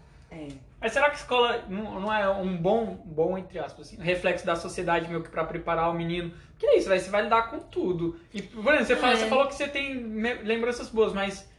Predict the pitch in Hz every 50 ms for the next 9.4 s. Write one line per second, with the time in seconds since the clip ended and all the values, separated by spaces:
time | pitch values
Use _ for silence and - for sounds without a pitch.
0 | - - - - - - - 208 226 - - - - - - - - - 240 240
1 | 320 262 220 - 208 202 220 208 - 214 196 202 196 190 190 202 202 165 - 202
2 | 190 196 214 220 214 - 220 - - 214 214 226 240 - - 226 214 214 214 -
3 | 208 202 202 202 214 214 202 196 196 202 214 226 240 233 - - 190 190 185 -
4 | 202 185 175 180 170 - 214 220 208 - 175 170 190 196 196 185 165 156 - -
5 | - 233 190 160 156 - - 156 - 180 175 175 175 185 185 180 175 180 185 190
6 | - - 226 240 240 240 202 185 - - 143 147 170 208 - - - - - 208
7 | 196 180 170 185 - - 226 214 190 175 - - 185 190 - 240 240 233 - 196
8 | 170 156 151 - - - 202 208 - - - - - - - - 196 214 214 214
9 | 214 220 214 - - - 247 262